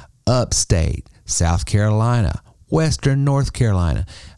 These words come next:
I would even use landmarks, Boiling Springs High School, the Bulldogs. I'm using all of this local jargon and vernacular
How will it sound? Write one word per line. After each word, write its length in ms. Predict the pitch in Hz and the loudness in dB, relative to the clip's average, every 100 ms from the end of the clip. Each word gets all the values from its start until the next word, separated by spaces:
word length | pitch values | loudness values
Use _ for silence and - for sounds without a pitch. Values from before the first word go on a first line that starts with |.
| - _ _ _ _ _ | -20 _ _ _ _ _
I 220 | 69 60 131 | -4 0 0
would 120 | 139 | 2
even 300 | 131 127 120 | 2 2 2
use 420 | 117 123 113 - | 2 2 0 0
landmarks, 540 | 113 113 110 101 82 | 0 2 2 0 0
Boiling 440 | - 95 90 92 101 | -2 0 2 2 0
Springs 540 | - 110 117 117 120 | 0 0 0 0 -2
High 300 | 117 135 135 | 0 0 0
School, 400 | - 110 95 87 | 0 0 0 0
the 140 | - 143 | 0 0
Bulldogs. 680 | 151 160 147 123 95 85 - - - - | 2 2 2 2 0 -2 -6 -12 -12 -4
I'm 280 | 139 185 185 | -2 0 2
using 340 | 170 127 113 - | 2 2 0 0
all 480 | 120 139 160 170 160 | 0 2 2 2 2
of 100 | 123 | 2
this 220 | 104 98 | 2 0
local 640 | 85 101 113 131 - 156 | 0 2 2 0 0 2
jargon 760 | 151 110 131 131 127 127 127 - | 2 2 2 2 2 2 0 0
and 180 | 101 92 | 0 2
vernacular 800 | 101 98 101 113 - 104 90 | 2 2 2 0 0 2 2